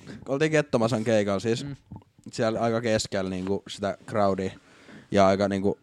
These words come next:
Speaker 1: eessä ja silleen parin kaverin kaa. Sit se oli sen kaverin kavereet siinä niin vielä, niin mä luulin, että se on niitten niinku
Speaker 2: Mm.
Speaker 1: jotain
Speaker 2: Aa,
Speaker 1: frendejä.
Speaker 2: se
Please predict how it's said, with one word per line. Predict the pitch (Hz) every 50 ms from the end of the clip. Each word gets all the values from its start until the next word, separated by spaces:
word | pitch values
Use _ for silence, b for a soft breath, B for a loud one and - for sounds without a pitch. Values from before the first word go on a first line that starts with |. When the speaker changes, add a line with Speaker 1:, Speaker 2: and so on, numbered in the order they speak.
| _
Speaker 1:
eessä | - 104 101 95 - - 98
ja | 95
silleen | 104 95 95 95 92 98 98 _ - - _ _ _ _ _ _ _ _ _ _ _ _ - - - -
parin | - 131 127 123
kaverin | 117 127 131 135 123 117 107 107
kaa. | 107 120 127 135 b b b b b b b b b b
Sit | - 117 110
se | - 120
oli | 117 117
sen | 127 123 117
kaverin | - 120 120 117 110 107 104 98
kavereet | 110 110 107 107 98 95 92 92 -
siinä | - 104 92 95
niin | 98 95 92
vielä, | 95 104 110 107
niin | 110 110
mä | 113 113
luulin, | 113 113 113 107 104
että | 92 -
se | -
on | 104 104
niitten | 107 104 101 - - 95 87
niinku | 87 90 90 87
Speaker 2:
Mm. | 90
Speaker 1:
jotain | 127 120 110 95 101 123
Speaker 2:
Aa, | 135 143 156 160 147 143
Speaker 1:
frendejä. | 117 120 - 139
Speaker 2:
se | - 208